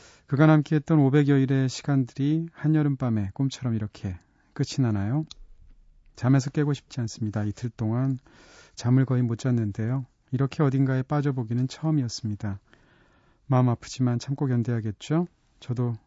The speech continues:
진심으로 감사드려요. 꿈다방 사랑합니다 하셨습니다. 김경선님, 네,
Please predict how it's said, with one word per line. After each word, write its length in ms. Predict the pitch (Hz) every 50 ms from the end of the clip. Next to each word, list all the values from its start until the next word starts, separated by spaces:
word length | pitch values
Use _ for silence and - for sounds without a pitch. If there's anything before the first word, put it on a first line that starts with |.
| _ _
진심으로 480 | - 135 127 113 131 135 127 123 131
감사드려요. 760 | 131 - 110 110 104 113 107 98 - - 98 95 95 95 101 101 - _
꿈다방 680 | - 123 117 113 113 110 - 120 123 139 147 156 156 - _
사랑합니다 720 | - - - 135 123 120 110 107 104 101 - 104 104 101
하셨습니다. 640 | 101 95 110 98 - - - 98 92 - 113 107 - _ _ _ _ _ _ - - - - - - _ - - _ _ _ _ _ _ _ _ _ _ _ _ _ _ _
김경선님, 800 | - 139 135 123 143 139 123 139 135 127 131 139 147 143 127 120
네, 220 | 117 120 117 110